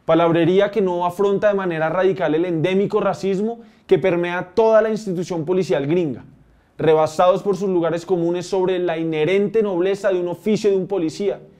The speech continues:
y medidas concretas de más financiamiento, sino su vicepresidenta y hoy candidata demócrata, Kamala Harris,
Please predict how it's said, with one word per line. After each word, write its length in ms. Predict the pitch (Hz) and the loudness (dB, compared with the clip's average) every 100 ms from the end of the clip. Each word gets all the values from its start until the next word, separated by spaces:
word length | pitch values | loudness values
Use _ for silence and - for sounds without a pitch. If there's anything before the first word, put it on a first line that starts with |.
| _ _ - | _ _ -2
y 120 | 175 | 0
medidas 420 | 180 185 208 226 | 4 4 4 0
concretas 580 | 226 190 156 208 208 220 | 0 -2 2 2 2 0
de 80 | 185 | -2
más 180 | 175 165 | -2 -4
financiamiento, 760 | 196 208 196 165 180 202 254 - - - - | -4 -4 -4 -4 -4 -6 -8 -16 -20 -20 -6
sino 300 | - 196 190 | 2 2 2
su 140 | 196 | 2
vicepresidenta 920 | 190 180 139 165 151 151 196 175 120 - _ - | 2 2 0 -4 0 0 0 -2 -8 -20 _ -4
y 180 | 170 | 2
hoy 180 | 190 202 | 4 4
candidata 500 | 226 220 202 175 180 | 0 0 0 0 -4
demócrata, 600 | 180 175 151 131 120 107 - | -4 -4 -4 -8 -10 -14 -8
Kamala 320 | 185 196 214 | -4 0 0
Harris, 500 | 185 180 208 240 - | 0 -2 -2 -6 -14